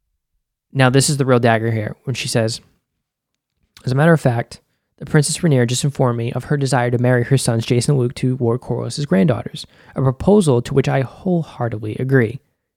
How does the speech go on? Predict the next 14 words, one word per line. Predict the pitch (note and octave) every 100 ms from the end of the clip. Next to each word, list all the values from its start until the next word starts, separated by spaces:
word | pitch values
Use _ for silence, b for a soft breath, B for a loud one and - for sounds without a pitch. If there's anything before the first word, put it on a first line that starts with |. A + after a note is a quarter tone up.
| _ _ _ _ _ _ _ _ _ _ _ _ _ _ _ _ _ _ _
And | C3
I | B2+
know | F3+
people | - E3+ D3+
were | C#3
like, | B2+
"Wait, | C3 A2+ -
wait, | C3 A2 -
what? | A#2+ B2 C#3 _ _ _
What | F3+ B2+ C3+
is | C3 A#2
a |
switch | A#2 A#2+ -
up?" | - -